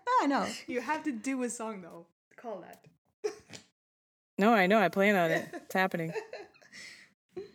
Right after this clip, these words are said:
Speaker 3: Next.
Speaker 1: Okay. Um, how many siblings do you have?
Speaker 3: I have three full <laughs> blood siblings, and then I have three half si-, well, not half siblings. We only talk about step siblings.
Speaker 1: Yeah.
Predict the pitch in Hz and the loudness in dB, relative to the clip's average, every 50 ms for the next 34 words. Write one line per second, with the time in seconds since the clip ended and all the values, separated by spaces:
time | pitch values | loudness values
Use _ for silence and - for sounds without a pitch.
0 | _ _ _ _ - - _ _ _ _ _ _ _ _ _ _ _ _ _ _ | _ _ _ _ -20 -20 _ _ _ _ _ _ _ _ _ _ _ _ _ _
1 | _ - 196 196 196 190 - - - - 233 - - - - - - - 262 262 | _ -2 0 0 0 -2 -4 -6 -4 -2 -2 -2 -2 -6 -8 -6 0 4 6 8
2 | 262 269 262 262 254 254 233 - 214 220 247 - 294 285 269 254 285 269 - 247 | 8 8 8 8 6 4 2 0 2 4 6 6 6 6 6 6 4 4 4 4
3 | 226 214 254 180 175 190 262 240 214 190 180 185 190 160 156 165 170 170 - - | 4 6 6 4 6 4 2 2 2 2 2 4 2 2 0 -2 -4 -6 -10 -16
4 | - _ _ _ _ _ _ _ _ _ _ _ _ _ _ _ _ _ _ _ | -20 _ _ _ _ _ _ _ _ _ _ _ _ _ _ _ _ _ _ _
5 | _ _ _ _ - 190 208 208 208 208 202 196 185 175 - - - _ _ - | _ _ _ _ 2 4 4 6 6 6 4 4 2 -2 -6 -10 -12 _ _ -6
6 | 208 208 247 262 262 262 269 269 262 254 247 240 - _ _ _ _ _ _ _ | -2 0 2 2 4 4 2 2 2 2 0 -2 -4 _ _ _ _ _ _ _
7 | _ _ _ _ _ _ _ _ - - - - - 233 233 233 226 214 208 196 | _ _ _ _ _ _ _ _ -14 -14 -10 -4 0 2 4 6 6 6 6 4
8 | 196 196 - - _ _ - 196 - 427 403 247 - - - _ - 208 196 190 | 4 0 -2 -8 _ _ 2 2 6 8 6 6 6 2 -6 _ 2 4 4 4
9 | 180 - - 202 180 185 190 196 202 196 190 185 185 180 185 185 190 185 180 175 | 2 2 0 2 4 4 6 6 6 4 4 6 6 6 6 6 6 6 4 4
10 | 170 - - _ _ _ _ _ _ - - 190 196 196 196 196 185 185 175 165 | 2 -2 -10 _ _ _ _ _ _ -6 0 4 4 6 6 6 6 4 2 0
11 | - - - 185 175 165 - - 170 - 170 180 180 175 175 165 - 131 151 143 | -2 0 4 4 4 4 2 0 0 2 4 4 4 6 4 2 2 2 0 0
12 | 139 - - 156 160 170 170 175 175 160 156 151 160 156 156 160 160 - - - | 2 0 0 0 0 0 0 0 0 0 0 0 0 0 0 0 -2 0 0 0
13 | 165 - - 175 165 165 170 180 - - - - - | 0 0 0 -2 0 0 -2 -2 -2 -4 -4 -4 -6